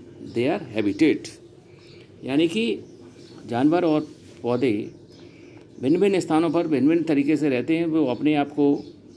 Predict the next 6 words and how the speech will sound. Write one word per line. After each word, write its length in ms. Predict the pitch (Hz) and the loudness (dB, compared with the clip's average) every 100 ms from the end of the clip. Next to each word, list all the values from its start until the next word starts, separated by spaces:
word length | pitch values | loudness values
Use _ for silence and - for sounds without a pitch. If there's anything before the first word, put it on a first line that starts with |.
| - - | -16 -12
उसके 240 | 117 - | -6 0
अनुकूल 320 | 127 117 147 | 0 2 2
बनाते 420 | 123 117 123 143 147 | 2 0 0 2 2
हैं। 400 | 139 170 - - - - - - - - - - - - - | 0 -6 -14 -20 -20 -20 -20 -20 -20 -20 -20 -20 -20 -20 -10
इसके 580 | - 156 147 - 202 | 2 2 2 0 4
लिए 440 | 170 143 127 143 | 6 4 2 -2